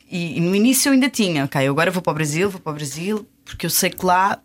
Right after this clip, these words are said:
com alguma facilidade vou conseguir trabalhar pela gente que tenho e pelas pessoas que já conheço." Ah, ok, conheci o David, está-se bem, pronto. Passado seis meses de namorarmos, fui ao Brasil sozinha mais três semanas. E cheguei cá e disse: "David, pá,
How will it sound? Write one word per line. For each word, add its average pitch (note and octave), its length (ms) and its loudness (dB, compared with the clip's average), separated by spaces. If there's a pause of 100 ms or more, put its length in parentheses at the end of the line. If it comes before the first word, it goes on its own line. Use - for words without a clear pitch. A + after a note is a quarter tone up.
com F#3+ 120 0
alguma F#3 380 2
facilidade F#3 560 0
vou G#3 100 -4
conseguir A3 300 0
trabalhar A#3+ 360 0
pela D#3 240 0
gente D#3+ 200 -4
que - 80 -20
tenho A3+ 280 2
e E3 40 0
pelas D#3+ 220 -2
pessoas - 180 -6
que - 60 -4
já F#3+ 100 0
conheço." A#3 280 0 (840)
Ah, A3 380 2
ok, E3 420 -2 (380)
conheci - 400 -4
o - 20 2
David, G3 280 2
está-se A3+ 320 -2
bem, C#3+ 200 2
pronto. C3+ 300 -4
Passado E3+ 420 0
seis F3+ 200 0
meses F#3 180 0
de F3+ 60 2
namorarmos, F#3+ 380 2
fui - 140 0
ao F#3 80 4
Brasil F#3+ 240 0
sozinha G3+ 640 2 (220)
mais F#3+ 480 2
três G3 240 0
semanas. D3 580 0 (1200)
E - 60 -10
cheguei - 220 0
cá F3+ 160 0
e G3 60 0
disse: E3 200 -2
"David, E3+ 400 0
pá, C#3+ 280 -6